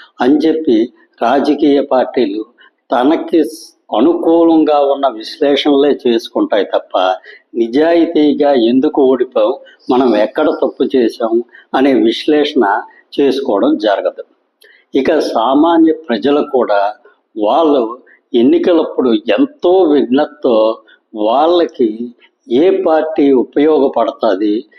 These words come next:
ఏ పార్టీ వల్ల సమాజానికి ఉపయోగం కలుగుతుంది అని ఒకటికి పదిసార్లు ఆలోచించుకునే వాళ్ళ ఓటు హక్కును వినియోగించుకుంటారు తప్ప ఏదో గాలివాటంగా ఆ టైంలో ఎవరికో ఒకడికి వేసేద్దామని వేశారు.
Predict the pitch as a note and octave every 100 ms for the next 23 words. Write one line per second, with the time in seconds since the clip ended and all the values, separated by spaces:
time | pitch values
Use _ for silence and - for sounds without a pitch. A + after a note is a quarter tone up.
0 | _ _ A2+ C#3 - E3 D#3+ D#3+ D3+ C#3+
1 | C#3+ C#3+ A#2+ A#2 - - _ - A2 A2
2 | C#3+ C3+ D3+ C#3+ B2 G2+ - C#3+ C#3+ C3
3 | - A2+ B2+ B2+ A#2+ G#2+ G#2+ G#2+ - -
4 | - - B2+ D3+ B2+ F#3+ - _ A#2 A2+
5 | F3 D#3 D#3+ C3 A2+ A2 B2+ D3 C3 G#2+
6 | B2 D3+ D3+ D#3+ C#3+ - D3 C3 C3 A#2
7 | A#2+ A2 G#2+ G#2+ C3 B2+ B2+ - B2+ A2
8 | G#2 A2+ B2+ A#2+ A2+ - A2 G2 G#2 G2
9 | A2 - G2+ F#2+ - - _ B2+ A#2+ D3
10 | A#2 A2+ C3+ C#3+ C#3+ C#3 D3+ C#3 C#3 B2
11 | B2+ A#2 C3 C3 C3 - - _ C3 B2+
12 | B2 C3+ B2 A#2 - A#2 A2+ C3 A2+ A#2+
13 | A2 C#3+ A2 G2+ G2+ - E2 -